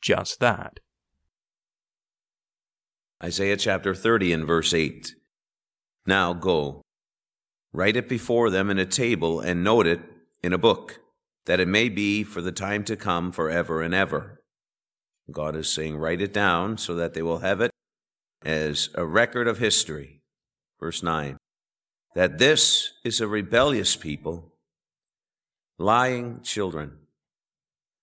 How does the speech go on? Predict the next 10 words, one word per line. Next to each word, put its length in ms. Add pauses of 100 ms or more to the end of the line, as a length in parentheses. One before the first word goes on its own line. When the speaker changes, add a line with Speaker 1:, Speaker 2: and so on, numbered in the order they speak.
(460)
Speaker 2:
children 460
that 160
will 160
not 400
hear 260
the 160
law 360
of 80
the 100
Lord, 420